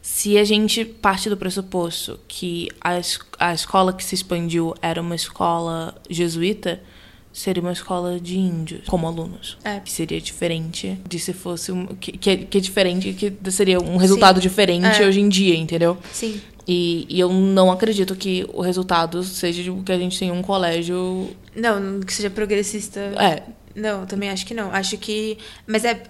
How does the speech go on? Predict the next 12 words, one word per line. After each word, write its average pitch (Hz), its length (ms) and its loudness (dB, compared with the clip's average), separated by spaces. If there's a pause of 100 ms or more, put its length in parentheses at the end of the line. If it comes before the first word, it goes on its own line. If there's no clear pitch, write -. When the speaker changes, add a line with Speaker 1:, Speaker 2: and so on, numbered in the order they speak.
Speaker 2:
é, 202 220 -8
rolou, 226 480 2
rolou 208 240 0
esse 226 180 -2
movimento 202 960 -6 (320)
brasileiro 202 760 -2
de 196 140 -6
embranquecer 202 580 -4
a - 20 -12
população, 202 500 -8
Speaker 1:
Sim, 226 120 0
Speaker 2:
né? 190 180 -2